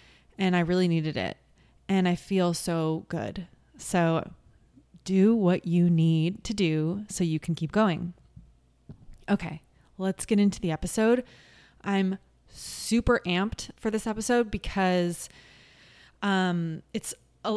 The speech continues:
a little different this time around. Like, I was trying to pick my topic. I had a couple different ideas this week, but I really decided, like, I had some takeaways, and I'm, instead of having one topic, I'm gonna talk about a few takeaways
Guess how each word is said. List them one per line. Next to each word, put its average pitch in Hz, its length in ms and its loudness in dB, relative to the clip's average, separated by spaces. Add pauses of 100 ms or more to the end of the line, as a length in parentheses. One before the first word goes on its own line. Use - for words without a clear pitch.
(100)
a 226 40 -2
little 220 200 2
different 285 280 2
this - 140 -6
time 180 180 2
around. 165 300 2
Like, 185 240 0
I 208 80 -2
was 220 180 2
trying 320 300 2
to 440 180 8
pick - 300 2
my 262 140 2
topic. 185 520 -2
I 220 40 -2
had 208 100 0
a 208 60 -2
couple 247 400 -2
different 226 320 -2
ideas 165 460 -2
this - 280 -8
week, 262 320 -4 (360)
but 180 380 0 (120)
I 202 240 2
really 233 540 2
decided, 190 680 0
like, 160 360 -4 (520)
I 190 60 -8
had 233 280 -2
some 302 200 0 (260)
takeaways, 175 920 2
and 208 160 0
I'm, 202 280 2
instead 226 360 4
of 262 120 6
having 233 340 4
one 196 220 6
topic, 170 580 0
I'm 185 100 2
gonna 190 140 4
talk 214 260 0
about 233 200 4
a 220 40 4
few 220 300 0
takeaways 214 1000 4